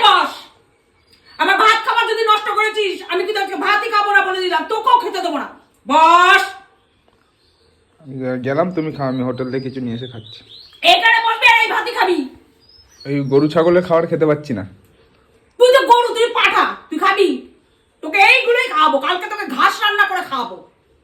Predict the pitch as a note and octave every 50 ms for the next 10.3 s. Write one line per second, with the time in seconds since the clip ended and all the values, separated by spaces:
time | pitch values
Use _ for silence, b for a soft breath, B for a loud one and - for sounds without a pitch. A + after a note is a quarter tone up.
0 | _ _ - C#4 C#4+ C#4 F#4 G4 G4 G4+ G4+ G4 F4 - D#4+ E4 F#4 G4 - F4+
1 | F4+ F4+ E4 C4+ E4 D#4+ - - C4 - D#4 D#4+ - G4 F#4+ - G4 G4 G4 G4
2 | F#4+ F#4 D#4 - B3 C#4 E4+ F#4+ - - - E4+ D#4+ C#4+ - B3+ A#3 F#3+ - F3+
3 | D#3 - _ _ _ _ _ _ _ _ _ _ _ _ _ _ _ _ _ _
4 | - A#3 D#4+ F4 F#4 F#4+ A4 A4 A4+ A4+ A#4 - A4 G4+ G#4 G4+ G4 - G4 F4+
5 | F4 F4 F4 F#4 F4+ F#4 F#4+ G4+ G4 E4+ E4 - - G4 F#4+ F#4 F4+ E4 - D4+
6 | - - A3+ - - - E4 F4 F4 G4 F4+ F#4 G4 G4+ G#4 - - - - _
7 | _ - - - - - - - D3 D#3 D3+ - D3+ D3 E3 E3 D3+ C#3+ C#3+ C#3
8 | C#3 C#3 C3+ C3+ - - B2 - _ _ _ _ - B2 B2 B2 A#2+ A#2 A#2 -
9 | A#4 A#4+ C5 A#4+ B4 A#4 A4+ A4+ A#4 A#4 A4+ A4+ A4 G#4+ G4 - F#4 G4 G4 F#4+
10 | F4 D#4+ C#4+ B3+ C4+